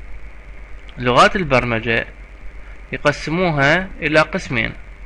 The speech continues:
programming languages،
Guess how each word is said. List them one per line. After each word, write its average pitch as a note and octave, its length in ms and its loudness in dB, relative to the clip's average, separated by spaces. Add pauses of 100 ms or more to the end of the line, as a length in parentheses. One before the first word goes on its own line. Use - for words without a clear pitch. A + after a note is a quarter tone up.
(4000)
programming B2+ 540 2
languages، A#2+ 640 0